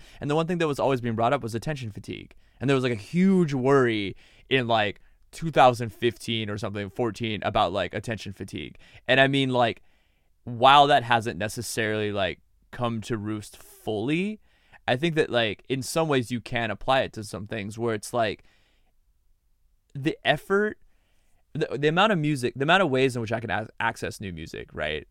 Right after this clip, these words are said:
and find new music, and the amount of ways that are, tr-, are pushing towards me to try to find that new music, right? Like, here's this, here's that, you know, that's being pushed out at me. And then, then, then coupled with my effort to actually,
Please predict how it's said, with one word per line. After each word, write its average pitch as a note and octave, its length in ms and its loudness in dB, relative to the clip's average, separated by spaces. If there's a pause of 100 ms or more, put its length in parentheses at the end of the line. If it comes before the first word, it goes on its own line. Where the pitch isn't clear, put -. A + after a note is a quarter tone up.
and A#2 100 -8
find G#2+ 340 -4
new F2+ 140 -8
music, D2 440 -14 (160)
and B2 80 -2
the B2 60 0
amount C3 220 4
of A#2+ 60 2
ways A#2+ 220 2
that G#2+ 100 -4
are, G#2 60 -8
tr-, - 200 -14
are G#2+ 80 -4
pushing B2+ 420 -4
towards G#2 280 -8
me F#2+ 140 -10
to A#2 100 -16
try A2 160 -6
to D#2 80 -8
find C#3 420 0
that F2 200 -8
new F2 120 -12
music, D2+ 480 -14 (320)
right? G2+ 220 0
Like, A2+ 140 -6
here's D#3 260 2
this, F3 260 0
here's C3+ 180 -2
that, D3 360 2
you A#2 140 -6
know, G#2+ 160 -4
that's G#2+ 160 -8
being A#2 160 -6
pushed A2+ 200 -4
out E2+ 140 -2
at A2 200 2
me. D2+ 260 -12 (440)
And B2+ 120 -4
then, C#3 100 -2
then, B2+ 240 -4
then C3+ 220 -4 (260)
coupled C3+ 300 -6
with B2 160 -2
my A2+ 280 -2
effort B2+ 400 -2
to - 160 -8
actually, A#2 440 -6